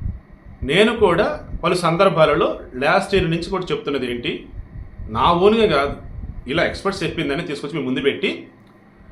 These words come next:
"బంగారు రేటు పెరిగిద్దండి, కొని పెట్టుకోండి ఇప్పుడే, లేదు మా దగ్గర డబ్బు బాగుంది వేరే దానిలో పెడతామంటే జాగ్రత్త చూసుకోండి, బంగారం మీద కొంచెం సేఫ్గా ఉండొచ్చు,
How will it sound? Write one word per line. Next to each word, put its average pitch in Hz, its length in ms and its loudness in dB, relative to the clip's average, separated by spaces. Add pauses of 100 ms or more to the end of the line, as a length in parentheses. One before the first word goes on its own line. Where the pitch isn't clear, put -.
(240)
"బంగారు 185 320 6
రేటు 190 160 4
పెరిగిద్దండి, 143 800 0 (680)
కొని 190 160 4
పెట్టుకోండి 165 460 -2
ఇప్పుడే, 107 320 -10 (1900)
లేదు 220 580 2 (1080)
మా 151 160 2
దగ్గర 180 160 4
డబ్బు 160 260 2
బాగుంది 180 380 4
వేరే 170 180 4
దానిలో 180 200 2
పెడతామంటే 147 560 0
జాగ్రత్త 143 380 0
చూసుకోండి, 104 420 -6
బంగారం 156 340 -2
మీద 185 80 -2
కొంచెం 208 180 -2
సేఫ్గా 156 280 0
ఉండొచ్చు, 135 500 -4